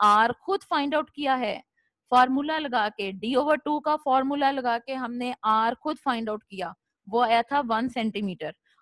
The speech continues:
अब values code करना is not hard, Values को code करना hard नहीं है। आपने क्या करना है, टू as it is, ठीक है, टू और पाई में relation है multiplication का, तो multiply का sign आएगा।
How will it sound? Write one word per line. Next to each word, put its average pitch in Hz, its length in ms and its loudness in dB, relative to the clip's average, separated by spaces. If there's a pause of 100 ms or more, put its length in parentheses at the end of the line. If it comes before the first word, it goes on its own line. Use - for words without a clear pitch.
(120)
अब 277 180 -10
values 294 400 -16
code 254 220 -12
करना 233 400 0 (360)
is 220 160 -2
not 226 320 4
hard, 190 400 2 (440)
Values 226 460 6
को 320 120 6
code 240 300 8
करना 254 300 4
hard 214 380 4
नहीं 208 280 -2
है। 196 300 -2 (360)
आपने 226 400 2
क्या 226 200 0
करना 220 260 -4
है, 240 260 -4
टू 262 300 -4
as 202 160 -2
it 202 180 -8
is, 277 140 -8 (760)
ठीक 254 260 -10
है, 294 160 -6 (320)
टू 311 200 4
और 311 100 6
पाई 269 280 2
में 285 160 -2
relation 277 480 -2
है 269 100 0
multiplication 262 840 -4
का, 277 160 -2
तो 269 100 -4
multiply 240 540 -4
का 247 120 -4
sign 226 400 -2
आएगा। 277 400 -2